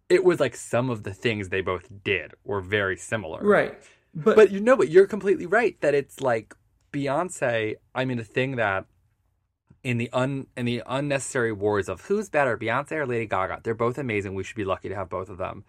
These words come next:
Speaker 1: The, the one thing that's true is, like, oh, well, Lady Gaga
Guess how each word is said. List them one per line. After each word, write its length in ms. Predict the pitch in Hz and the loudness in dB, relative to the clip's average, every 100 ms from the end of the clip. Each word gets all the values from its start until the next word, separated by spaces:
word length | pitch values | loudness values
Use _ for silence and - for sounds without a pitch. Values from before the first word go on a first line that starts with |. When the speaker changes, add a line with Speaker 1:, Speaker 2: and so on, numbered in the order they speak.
| _ - _ - | _ -20 _ 0
Speaker 1:
The, 120 | 135 127 | 4 4
the 140 | 131 131 | 4 4
one 300 | 127 139 135 | 4 2 2
thing 260 | 190 160 | 0 2
that's 180 | 120 - | -2 -6
true 220 | - 254 | -4 0
is, 80 | 117 | 2
like, 140 | 110 | 2
oh, 120 | 185 139 | 4 4
well, 160 | 117 | 2
Lady 180 | 147 175 | 0 2
Gaga 480 | 131 113 107 95 | 2 2 2 0